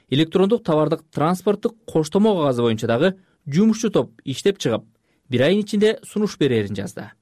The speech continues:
Президент Фейсбуктагы билдирүүсүндө мамлекет салыктын эсебинен өнүгүп, эмгек акы, пенсия жана жөлөк пулдар көбөйөрүн, социалдык объектилер курулуп, жолдор салынаарын белгилеп, жарандарды салыктан качпоого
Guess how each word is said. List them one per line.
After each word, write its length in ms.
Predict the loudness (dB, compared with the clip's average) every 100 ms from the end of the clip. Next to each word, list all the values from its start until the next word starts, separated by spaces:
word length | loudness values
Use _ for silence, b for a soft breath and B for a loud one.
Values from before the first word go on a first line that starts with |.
| _ _
Президент 340 | -6 0 0 0
Фейсбуктагы 440 | -2 -2 -4 -2
билдирүүсүндө 680 | -2 -2 0 0 2 2 0 b b b
мамлекет 440 | 0 0 0 -2 -2
салыктын 320 | -4 -2 -2
эсебинен 400 | 2 2 2 2
өнүгүп, 320 | 2 2 0 -6 _ _ -4
эмгек 340 | -2 0 2
акы, 300 | 0 0 -2
пенсия 520 | -2 -2 0 0 0
жана 220 | 0 0 0
жөлөк 340 | 2 2 0
пулдар 240 | -2 -2
көбөйөрүн, 640 | 0 2 2 4 2 0 -6 b b b -4
социалдык 400 | -2 0 0 0
объектилер 340 | 0 -2 -2
курулуп, 460 | 0 2 2 0 -6
жолдор 400 | -2 2 2 0
салынаарын 540 | 0 0 0 0 -2
белгилеп, 340 | -2 0 0 -2 _ _ _
жарандарды 520 | 0 2 2 2 0 0
салыктан 400 | -2 -2 -2 -2
качпоого 580 | -4 -4 -4 -4 -4